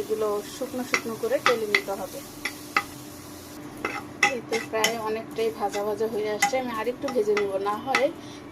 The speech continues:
রসুন থেকে কিন্তু কাঁচা গন্ধ আসবে। হ্যাঁ, রসুনগুলো খুব ভালো করে টেলে নিতে হবে। এই তো আমার একদম ভাজা ভাজা করে ভেজে নেওয়া শেষ।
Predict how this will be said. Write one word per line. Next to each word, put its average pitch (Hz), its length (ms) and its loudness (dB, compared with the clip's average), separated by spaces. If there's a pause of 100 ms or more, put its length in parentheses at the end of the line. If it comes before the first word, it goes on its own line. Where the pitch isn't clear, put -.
রসুন 262 280 4
থেকে 254 160 6 (100)
কিন্তু 247 180 2 (140)
কাঁচা 233 300 0
গন্ধ 233 200 2 (160)
আসবে। - 220 -8 (140)
হ্যাঁ, 311 160 4 (200)
রসুনগুলো 220 540 0
খুব 285 120 4 (120)
ভালো 247 240 6
করে 254 220 6
টেলে 233 280 -2
নিতে 202 260 -2
হবে। 214 220 -2 (1200)
এই 240 160 6
তো 220 60 0 (240)
আমার 226 260 2
একদম 254 240 6 (380)
ভাজা 226 260 2
ভাজা 233 240 4
করে 254 140 10 (100)
ভেজে 226 260 8
নেওয়া 226 180 2 (120)
শেষ। 208 200 0